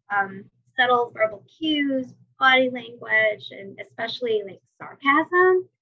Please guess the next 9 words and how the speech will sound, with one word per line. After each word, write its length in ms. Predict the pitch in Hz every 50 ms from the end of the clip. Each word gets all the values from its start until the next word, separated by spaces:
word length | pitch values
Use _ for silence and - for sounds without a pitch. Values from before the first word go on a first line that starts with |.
| _ _ _ _ _ _ _ _ _ -
really 440 | 247 254 254 254 254 254 254 247 247 - _ _ _ -
don't 440 | 220 214 208 214 214 214 208 202 - _ _ _ _ -
automatically 640 | 214 214 214 220 220 214 208 208 202 - 208 202
mean 240 | 202 196 190 196 - 185
anything 520 | 185 190 220 247 247 - 277 294 339 392 392 -
<laughs> 60 | -
to 120 | 339 359
them. 420 | 285 330 320 330 320 339 349 359 - _ _ _ _ _ _ _ _ _
Um, 360 | - 233 220 214 208 202 214